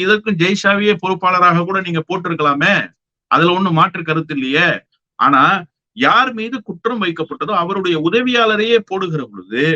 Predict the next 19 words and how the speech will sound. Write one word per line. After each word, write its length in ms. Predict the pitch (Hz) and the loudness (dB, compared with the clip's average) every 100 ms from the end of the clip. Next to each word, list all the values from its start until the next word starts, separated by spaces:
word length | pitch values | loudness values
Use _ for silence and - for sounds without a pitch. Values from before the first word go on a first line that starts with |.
| 160 _ _ _ _ | -4 _ _ _ _
அன்றைக்கு 520 | - 135 160 165 156 143 135 123 113 104 | -2 0 2 0 2 2 4 2 0 -2
ஆட்கள் 520 | 107 156 208 - 214 | 2 2 2 -2 -4
வேண்டுமானால் 600 | 170 165 165 156 156 185 | -2 -4 -4 -4 0 0
மாறி 320 | 165 139 160 165 | 0 0 0 0
இருக்கலாம் 480 | 143 131 131 131 - | -2 -2 0 -2 -4
என்று 260 | 127 131 113 | -6 -6 -6
சொல்வதை 440 | - 135 151 135 110 | -6 -2 0 0 -4
தாண்டி 400 | - 113 107 107 120 - | -4 -2 -2 -2 -4 -4
காட்சி 360 | - 214 208 185 | 0 0 0 -2
இன்னும் 280 | 165 160 127 | 0 0 2
மாறவே 340 | 139 143 135 | 0 0 -2
இல்லையே, 340 | 113 104 101 104 - _ | -4 -4 -4 -6 -10 _
அப்படியே 400 | - - 151 175 | -8 0 2 4
தானே 200 | 170 170 | 2 0
இருக்கிறது. 440 | 135 123 120 101 107 - _ _ _ _ - | 0 -2 -4 -4 -4 -6 _ _ _ _ -12
அன்றைக்கு 380 | 101 127 151 147 | -4 0 0 2
அவர் 180 | 117 151 | 2 2
என்ன 200 | 143 190 - | 2 0 0
செய்தாரோ 480 | 147 127 110 107 | -2 0 -2 0